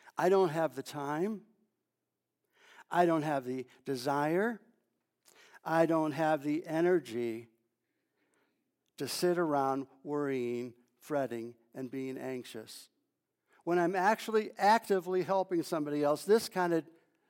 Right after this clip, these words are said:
this, this loosens. This loosens. Now, at night, in the middle of the night when I can't sleep, sometimes it comes back with a force. But when I'm doing good,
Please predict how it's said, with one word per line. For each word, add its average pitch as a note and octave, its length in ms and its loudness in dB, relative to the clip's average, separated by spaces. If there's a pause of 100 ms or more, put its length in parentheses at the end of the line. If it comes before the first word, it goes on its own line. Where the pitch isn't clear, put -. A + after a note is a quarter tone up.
(160)
this, G#3 340 -4
this G#3 260 -2
loosens. E3+ 680 -4 (680)
This E3 200 -8
loosens. C#3 640 -4 (260)
Now, D#3+ 280 4 (180)
at F3 160 2
night, F3+ 420 8
in D#3+ 140 0
the E3+ 60 4
middle F#3 260 6
of G3 60 4
the F#3+ 60 4
night F#3 220 6
when E3+ 120 2
I E3+ 100 6
can't F#3 280 4
sleep, G#3 300 0
sometimes E3+ 440 4
it F3 100 -2
comes F#3 260 2
back E3+ 300 2
with F3+ 140 -4
a F3+ 60 -8
force. C3+ 560 -4 (800)
But F#3+ 140 0
when G3+ 160 4
I'm C4 160 4
doing C#4 320 0
good, A#3 440 4